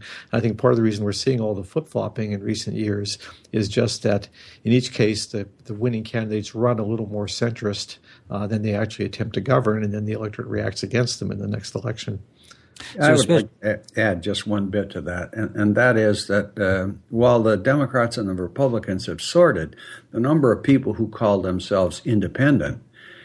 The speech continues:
Speaker 2: um, there may be some questions about exactly what that means with lean Democrat or lean Republican,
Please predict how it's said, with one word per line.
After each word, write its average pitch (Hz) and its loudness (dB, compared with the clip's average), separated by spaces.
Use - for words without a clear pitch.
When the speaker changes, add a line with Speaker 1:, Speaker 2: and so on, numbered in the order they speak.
Speaker 2:
um, 90 -2
there 95 2
may 98 4
be 98 2
some 90 0
questions 92 0
about 87 -2
exactly 90 0
what 87 -4
that - -2
means 98 2
with 82 -4
lean 95 4
Democrat 92 2
or 87 -2
lean 92 2
Republican, 87 0